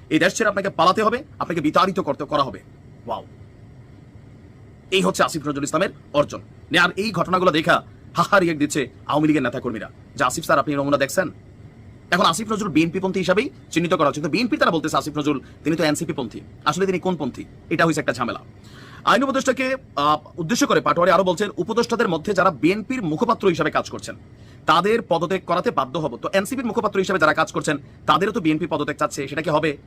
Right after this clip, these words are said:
আসিফ এবং মাহফুজের? আপনারা বলছেন যে যারা বিএনপি পন্থী, তাদেরকে পদত্যাগ করাতে বাধ্য হবেন, তো বিএনপি তো এখন বাধ্য হচ্ছে। মাঠের শক্তিতে তাহলে কি পাল্টাপাল্টি লড়াই হবে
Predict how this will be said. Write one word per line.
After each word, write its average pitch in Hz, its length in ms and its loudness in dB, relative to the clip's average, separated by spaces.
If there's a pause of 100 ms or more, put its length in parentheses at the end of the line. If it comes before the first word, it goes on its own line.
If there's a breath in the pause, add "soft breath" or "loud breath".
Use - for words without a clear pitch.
(120)
আসিফ - 260 -2
এবং 170 180 0
মাহফুজের? 147 380 0 (840 loud breath)
আপনারা 170 240 2
বলছেন 190 300 4
যে 240 100 2
যারা 170 240 4
বিএনপি 160 300 0
পন্থী, 175 240 -4
তাদেরকে 190 260 0
পদত্যাগ 185 300 0
করাতে 175 180 -2
বাধ্য 156 240 2
হবেন, 127 160 0 (560)
তো 208 60 -2
বিএনপি 240 220 4
তো 269 80 0
এখন 240 120 0
বাধ্য 180 200 2
হচ্ছে। 151 280 0 (800)
মাঠের 147 220 2
শক্তিতে 196 300 0
তাহলে 180 220 4
কি 185 80 2
পাল্টাপাল্টি 170 380 2
লড়াই 156 240 4
হবে 208 220 0